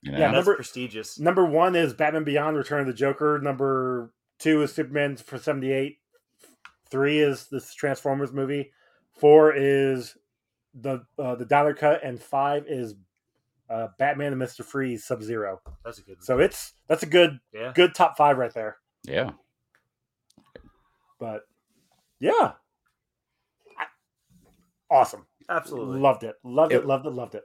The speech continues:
Speaker 1: It was, man. It was a great way to start the day, 'cause as soon as I got done watching, I was like, "Hell yeah. All right, I'm ready to go do something now." I've already had fun, and I get to talk about this later, so
Speaker 2: Yeah, you do.
Speaker 1: great way to start the day.
Speaker 2: <laughs>
Speaker 1: Yeah, I was gonna watch it last night, but actually, I forgot that I told my
Speaker 2: Yeah.
Speaker 1: daughter that I was going to watch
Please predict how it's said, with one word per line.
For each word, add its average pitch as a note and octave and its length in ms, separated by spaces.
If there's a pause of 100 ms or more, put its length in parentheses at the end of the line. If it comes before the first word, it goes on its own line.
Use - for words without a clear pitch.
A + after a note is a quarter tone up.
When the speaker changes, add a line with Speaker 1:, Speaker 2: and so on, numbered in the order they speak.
Speaker 1:
It A#2+ 100
was, G#2 220
man. E2 160
It F#2+ 40
was G2+ 100
a F#2+ 60
great F#2+ 160
way F#2 100
to E2+ 80
start E2 220
the D#2 80
day, D2 200
'cause E2 120
as - 80
soon C3+ 140
as G#2+ 80
I G#2 60
got G2 240
done F2 200
watching, E2 260
I D#2 60
was D2 80
like, C#2 180
"Hell F#2 160
yeah. B1 260
All G2+ 120
right, C#2 160
I'm G2 100
ready F2+ 140
to E2+ 60
go E2 60
do E2 40
something D#2 260
now." C#2+ 200
I've - 100 (260)
already A2+ 220
had G2 240
fun, F2+ 260
and F2 240
I - 40
get D#2 120
to A#1+ 60
talk C#2+ 240
about - 220
this - 120
later, A#1+ 240
so - 380
Speaker 2:
Yeah, C3 100
you D3 140
do. A#2+ 140
Speaker 1:
great G#2+ 200
way F2 80
to D2+ 60
start D#2 220
the - 60 (120)
day. - 800
Speaker 2:
<laughs> - 100
Speaker 1:
Yeah, A2+ 200
I A#2 40
was A#2 80
gonna C#3+ 160
watch A#2 220
it A2 60
last F#2+ 220
night, F#2 200
but E2 100
actually, E2 420
I C2+ 80
forgot E2 420
that D#2+ 100
I C#2+ 80
told D2+ 240
my D2 60
Speaker 2:
Yeah. - 120
Speaker 1:
daughter D#2 340
that C2 120
I C2 80
was C2+ 100
going C#2+ 180
to C#2 60
watch C#2 540